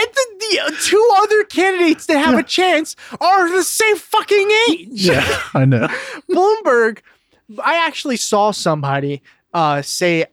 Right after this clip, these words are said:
Speaker 1: w-, you know, uh, bl-, what did they say? "Bloomberg is like Bernie, but younger and with better ideas." I'm like, "Wait,
Speaker 2: He's not
Speaker 1: that's
Speaker 2: younger,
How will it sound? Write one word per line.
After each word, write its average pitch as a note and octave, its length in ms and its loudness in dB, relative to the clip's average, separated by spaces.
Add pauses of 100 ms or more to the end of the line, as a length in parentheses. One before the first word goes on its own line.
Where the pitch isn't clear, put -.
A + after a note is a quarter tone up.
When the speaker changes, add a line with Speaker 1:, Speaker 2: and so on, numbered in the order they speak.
(100)
Speaker 1:
w-, E3 220 -18 (160)
you F#3 120 -6
know, D#3 240 -2 (200)
uh, D3 320 0
bl-, C#3+ 240 -10
what A3+ 100 0
did C4 120 -4
they G#3 80 0
say? D#3 240 -8 (400)
"Bloomberg B3+ 680 0
is E3+ 280 -2
like F3+ 340 -2
Bernie, F3+ 540 -2
but F3 280 -2
younger G3+ 640 0 (180)
and F3+ 260 -2
with F3 260 0
better F3+ 320 2
ideas." E3 720 -2
I'm A3 180 -2
like, B3 360 0 (220)
"Wait, C4 560 -4 (220)
Speaker 2:
He's A3 160 2
not A3 220 4
Speaker 1:
that's - 20 4 (180)
Speaker 2:
younger, C#3 260 2